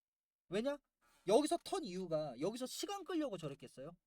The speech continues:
여러분들이 한번 딱 생각해보세요.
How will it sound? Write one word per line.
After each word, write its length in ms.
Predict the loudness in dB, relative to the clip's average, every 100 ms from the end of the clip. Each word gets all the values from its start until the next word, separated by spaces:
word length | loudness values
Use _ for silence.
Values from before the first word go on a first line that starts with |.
| _ _ _ _ _ _ _ _ _ _ _ _ _ _ _ _
여러분들이 400 | 8 8 8 4
한번 100 | 0 0
딱 100 | -2
생각해보세요. 600 | -2 -4 -6 -8 -10